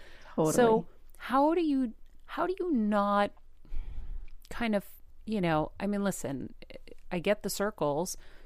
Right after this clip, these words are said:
Speaker 2: but I still find it hard if I say no to Kelsey and she needs me. When I need her one day, she's gonna be like, "Sorry, peace out. You didn't help me. I can't help you." And so we do need each other,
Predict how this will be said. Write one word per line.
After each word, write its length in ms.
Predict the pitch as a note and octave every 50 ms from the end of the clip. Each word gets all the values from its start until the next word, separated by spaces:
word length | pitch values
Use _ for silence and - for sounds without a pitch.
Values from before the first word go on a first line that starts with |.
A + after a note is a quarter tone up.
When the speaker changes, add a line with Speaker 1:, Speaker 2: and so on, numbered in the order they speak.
| - - -
Speaker 2:
but 180 | F3 D#3+ G3+ F#3+
I 80 | F#3+
still 360 | F#3+ - - - - A3+ A#3 A3+
find 360 | - - A3 G3+ G3 F#3+ F#3
it 100 | F#3 F3
hard 440 | - - G3 F#3+ F#3+ F3+ E3+ D#3+ -
if 220 | - E3+ E3+ -
I 140 | F3 F3+ A3
say 280 | A#3 - - A#3 G#3 G3+
no 280 | F#3 F3+ F3+ F3 E3+
to 80 | E3 E3
Kelsey 460 | - - - F3 F3 - - D#3 D#3
and 120 | D#3 - -
she 220 | - - F3 F3
needs 360 | E3+ E3+ E3 D#3+ D#3+ - -
me. 180 | D#3 D#3 - -
When 220 | E3 E3 F#3 F3
I 200 | E3 E3 G#3+ B3+
need 240 | A#3+ G#3+ F#3 E3+ -
her 220 | D3+ F#3+ G#3+ A#3+
one 220 | A#3+ F3 D3 - -
day, 220 | - - - -
she's 260 | F#3 - - F#3 F3+
gonna 220 | E3+ - F#3+ F#3+ F3+
be 80 | F#3
like, 160 | F#3 F3+ F3 -
"Sorry, 340 | - F#3+ A3+ A#3+ G3+ G3
peace 240 | F#3+ - G3+ G3+ -
out. 320 | A3+ G#3+ G3 D#3 D3+ - - - - - -
You 300 | - D#3+ D#3 E3 F3 F3+
didn't 160 | F3+ F#3+ F3 F3
help 180 | F3+ F3 -
me. 340 | - F#3+ G#3+ G#3 F#3 F3 -
I 120 | - E3
can't 200 | E3 - F3 D#3+
help 220 | D#3+ D#3+ D3+ - -
you." 400 | C4 D4+ C#4 A3 F3 E3 E3+ E3+ - - - - - - - - -
And 180 | - G3 G3 F#3
so 640 | - - A3+ G#3+ G3 F#3 F#3 F3+ F3+ F3 F3 F3 - - - - - - - - -
we 160 | - G3 G#3+
do 280 | G#3 - A#3+ C4+ E4 F#4+
need 480 | D4 A3 G3+ G#3 A3+ B3 D4 F4+ D#4 F#3+
each 380 | F#3+ F3 D#3+ - - - - G3+
other, 680 | F#3+ A3+ C4 G3+ F3 - - - D#2+ - G#3+ A3